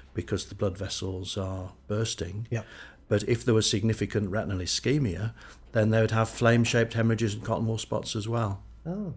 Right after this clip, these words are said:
Speaker 2: okay.
Speaker 1: And that would tend to indicate a worse prognosis in an ischemic eye.
Speaker 2: So if we, we're talking about the, these neurons now, if we go back through the optic nerve, how can our anatomy,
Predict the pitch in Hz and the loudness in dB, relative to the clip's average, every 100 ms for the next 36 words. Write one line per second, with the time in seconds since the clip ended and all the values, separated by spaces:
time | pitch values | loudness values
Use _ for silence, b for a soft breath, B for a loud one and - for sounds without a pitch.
0 | - - 120 - _ _ - 107 120 107 | -12 -10 -10 -10 _ _ -2 2 2 2
1 | - 110 107 107 101 107 101 107 104 104 | 0 0 2 2 0 0 0 0 2 2
2 | 101 - 101 101 104 - 110 101 101 98 | 0 -2 -2 0 -2 -4 -6 -4 -2 -4
3 | - - 101 95 - 107 101 98 - - | -4 -2 -2 -2 -4 -6 -6 -10 -16 -20
4 | _ _ - 160 185 160 165 135 160 139 | _ _ 0 2 2 0 0 0 0 0
5 | 127 117 110 117 110 101 - 123 113 107 | 2 0 0 0 0 -2 -6 -2 -2 0
6 | 117 110 98 95 90 87 120 117 110 104 | 0 0 -2 -6 -6 -4 -2 -2 -2 -4
7 | 113 101 98 - 107 95 101 92 95 - | -4 -2 -4 -4 -8 -8 -6 -4 -6 -8
8 | - 147 131 123 117 - - 123 110 107 | -8 -2 0 0 -2 -6 -6 -2 2 2
9 | 107 107 107 - 107 104 101 | 2 0 -4 -6 -6 -6 -6